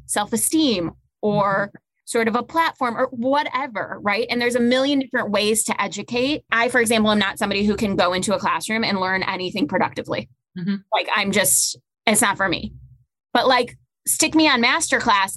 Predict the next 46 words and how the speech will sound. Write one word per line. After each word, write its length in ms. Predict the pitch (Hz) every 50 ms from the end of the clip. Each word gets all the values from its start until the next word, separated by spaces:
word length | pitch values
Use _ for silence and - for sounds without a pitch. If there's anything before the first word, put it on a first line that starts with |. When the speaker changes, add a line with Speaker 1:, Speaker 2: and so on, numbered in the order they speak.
| -
Speaker 1:
and 100 | 226 226 -
I'm 360 | 226 226 240 254 254 240 220
taking 440 | - 226 196 190 - 170 175 202 220
notes. 340 | 311 392 370 370 381 - -
I 120 | - 240 220
think 200 | 214 233 - -
this 160 | - 202 - 208
is 140 | 190 160
great. 480 | - - - 311 370 349 339 339 320 - - - - - _ _ - _
Or, 140 | - 254 254
like, 240 | 254 254 247 254 254
Speaker 2:
Yeah. 140 | - - - - _ _
Speaker 1:
stick 300 | - - - 294 277 302
me 140 | 320 330
in 60 | 339 302
a 80 | 269
real 240 | 226 202 226 233 240
life 220 | 247 233 240 233
situation 580 | 233 - 240 233 - 226 220 220 233 233 240 220
and 140 | 190 196 202
have 280 | 196 - 208 202 202
somebody 360 | 202 - 233 226 226 220 208 196
do 120 | 233 247
something 300 | 240 226 202 190 208 196
in 100 | 190 190
front 180 | 190 240 240 247
of 100 | 247 220
me 220 | 208 208 196 196 -
and 140 | - 202 190
with 200 | 196 254 285 277
me. 300 | 254 220 196 185 180 - - _ -
I'm, 320 | 220 220 240 262 269 262 -
like, 240 | - 233 233 226 - -
the 80 | 233 220 - -
fastest 520 | 233 220 220 220 - - 233 214 208 -
learner 320 | 220 220 226 226 220 196
in 140 | 175 190 196
that 200 | 190 175 147 - -
situation. 500 | 196 185 - 208 214 208 208 202 185 190
Give 100 | 202 196
me 80 | 208
a 40 | 190
book 220 | - 254 233 220 -
and 100 | 202 196
I'm 60 | 190
like, 200 | 185 185 180 -